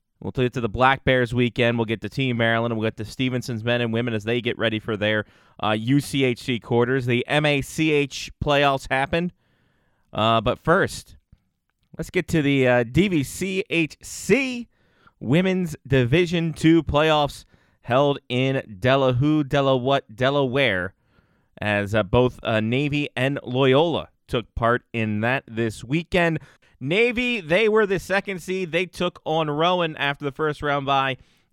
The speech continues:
in the semifinal. And, uh, Rowan really getting out on, uh, Navy early, out shooting them eight to four in the first period, but that's fine. They needed the, only needed a power play goal in the first, and that was, uh, Christina Cornelio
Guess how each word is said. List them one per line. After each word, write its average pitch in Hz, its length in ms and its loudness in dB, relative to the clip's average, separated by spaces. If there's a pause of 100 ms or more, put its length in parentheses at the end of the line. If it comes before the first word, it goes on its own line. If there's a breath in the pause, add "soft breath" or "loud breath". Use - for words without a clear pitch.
(120)
in 160 160 0
the 156 80 -2
semifinal. 143 960 -2 (500)
And, 139 260 -2
uh, 139 140 4
Rowan 190 400 2
really 190 300 -4
getting 180 280 -2
out 170 240 0
on, 156 340 -2
uh, 147 200 -2
Navy 160 440 -4
early, 170 400 -2
out 156 200 -2
shooting 156 240 -6
them 139 160 -6
eight 165 260 -8
to 131 80 -6
four 147 480 -4 (480)
in 165 320 -4
the 139 140 -2
first 151 480 -4
period, 156 480 -2
but 110 120 -10
that's 143 280 -2
fine. 147 400 -4
They 123 120 -2
needed 127 280 -6
the, 117 320 0
only 143 180 -4
needed 139 220 -4
a 104 60 -4
power 147 360 -2
play 123 240 -4
goal 120 220 -2
in 110 60 -6
the 104 100 -6
first, 131 360 -4 (300 soft breath)
and 113 100 -4
that 123 120 -2
was, 120 180 -4
uh, 117 120 0
Christina 139 520 -6
Cornelio 127 720 -4